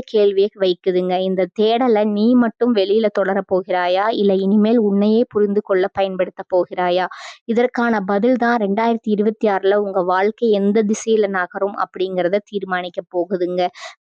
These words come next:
பிரபஞ்சத்தோட உண்மையான செய்தி, ரெண்டாயிரத்தி இருபத்தி ஆறாம் ஆண்டு உங்க வாழ்க்கையில சத்தமா வந்து எல்லாவற்றையும் மாற்றிவிடும் வருடம் அல்லங்க.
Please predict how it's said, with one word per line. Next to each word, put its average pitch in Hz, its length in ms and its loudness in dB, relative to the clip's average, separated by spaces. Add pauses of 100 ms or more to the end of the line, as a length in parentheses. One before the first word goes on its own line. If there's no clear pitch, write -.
(120)
பிரபஞ்சத்தோட 254 640 2
உண்மையான 233 680 4
செய்தி, 202 520 0
ரெண்டாயிரத்தி 226 540 0
இருபத்தி 220 380 -2
ஆறாம் 202 340 0
ஆண்டு 185 320 0
உங்க 202 220 -4
வாழ்க்கையில 208 460 0 (140)
சத்தமா 226 520 -2
வந்து 202 340 0
எல்லாவற்றையும் 196 760 0
மாற்றிவிடும் 190 640 0
வருடம் 190 360 -2
அல்லங்க. 185 420 0